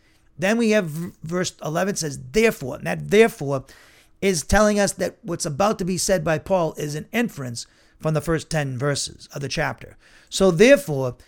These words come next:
each and every one of you, as a corporate unit, must continue to make it your habit of remembering that formerly each of you who belonged to the Gentile race,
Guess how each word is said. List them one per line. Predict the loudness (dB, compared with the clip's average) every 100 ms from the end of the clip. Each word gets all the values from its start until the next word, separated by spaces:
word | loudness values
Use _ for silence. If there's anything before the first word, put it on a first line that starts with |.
| _ -6
each | -4 0
and | 0
every | 2 2
one | 2 0
of | -2
you, | -12 -10
as | -8 -6
a |
corporate | -4 0 0 0
unit, | -8 -12 -16 _ _ _ -6
must | -2 -2
continue | -4 -2 0 0
to | 0
make | 0 0
it | -2
your | -2
habit | -2 -2 -4 -14 _ _ _ _ _
of | -2 0 0 -4 -6
remembering | -4 2 2 2 -2 -6 -4
that | -4
formerly | -2 -2 0 -2 -4
each | -4 -4
of | -2
you | -2 -2
who | -4
belonged | -4 -2 -2
to | -2
the | -4
Gentile | -6 2 2 4 0 -2 -4
race, | -10 -12 -14